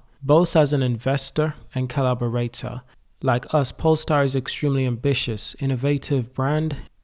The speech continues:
and is already proven to be pivotal in the mass adoption of electric vehicles, helping us move to a cleaner, zero-emission world. We're looking forward to working together, and we know that our technology have huge potential to eradicate charging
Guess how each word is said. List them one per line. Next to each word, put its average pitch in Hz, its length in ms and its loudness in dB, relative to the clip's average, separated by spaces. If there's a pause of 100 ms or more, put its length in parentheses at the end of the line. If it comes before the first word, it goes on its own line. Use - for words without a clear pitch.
(140)
and 135 160 0
is 127 140 0
already 131 400 2
proven 131 680 0
to - 200 -4
be 120 340 0 (160)
pivotal 135 760 0 (300)
in 127 140 -2
the 123 160 -2
mass 135 320 -4
adoption 143 640 -4 (280)
of 127 280 -6
electric 123 420 -6
vehicles, 123 640 -6 (160)
helping 139 340 -2
us 131 200 -4
move 131 320 -2
to 127 160 -4
a 117 40 -6
cleaner, 151 520 -2 (180)
zero-emission 131 760 -4
world. 151 360 -4 (420)
We're 135 120 -2
looking 170 260 -2
forward 123 320 -4
to 123 80 -4
working 127 420 -2
together, 120 540 -4 (580)
and 131 160 0
we 135 80 2
know 147 180 4
that 143 160 2
our 123 140 2
technology 127 600 -2
have 113 260 -2
huge 147 420 -2
potential 135 680 -4
to - 160 -6
eradicate 131 580 -2
charging 151 600 -2